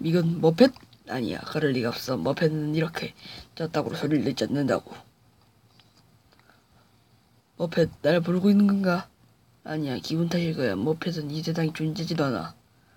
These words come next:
언더테일의 존재일 뿐이지. 저희 양파님 언더테일에 대해서 이야기해 줬는데, 굉장히 미국에서 명작이라는 이름을 가지고 세상을 누비고 있다고 하네요.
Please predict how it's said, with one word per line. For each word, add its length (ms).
언더테일의 560
존재일 340
뿐이지. 520
저희 180
양파님 480
언더테일에 600
대해서 420
이야기해 400
줬는데, 580
굉장히 500
미국에서 720
명작이라는 1000
이름을 340
가지고 840
세상을 480
누비고 380
있다고 320
하네요. 260